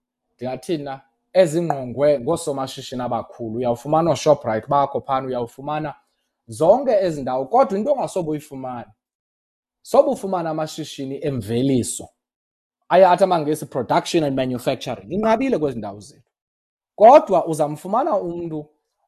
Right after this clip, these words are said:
oza kuthengisela okanye uzamfumana umntu ozawuhamba ayobeka ibhanki kaCapitec pha, uzamfumana umntu ozawuhamba oza kuthengisela noko yonke le mveliso, o-, seyiyinto egqityiweyo.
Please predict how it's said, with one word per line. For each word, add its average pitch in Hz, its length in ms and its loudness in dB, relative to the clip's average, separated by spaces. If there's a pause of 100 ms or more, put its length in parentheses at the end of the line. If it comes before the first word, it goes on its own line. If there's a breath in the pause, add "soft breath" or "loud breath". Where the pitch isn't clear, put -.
oza 151 320 4
kuthengisela 139 960 0
okanye 156 380 0
uzamfumana 160 600 -2
umntu 170 320 0
ozawuhamba 139 580 0
ayobeka 143 500 -2 (420)
ibhanki 147 460 0
kaCapitec 139 800 -2 (100)
pha, 131 200 -4
uzamfumana 160 760 2
umntu 165 260 0
ozawuhamba 143 600 2 (420)
oza 151 260 4
kuthengisela 135 640 -2
noko 143 340 2
yonke 139 280 2
le 127 120 -2
mveliso, 120 640 -8 (420)
o-, 127 120 -14 (180)
seyiyinto 175 580 2
egqityiweyo. 117 720 -4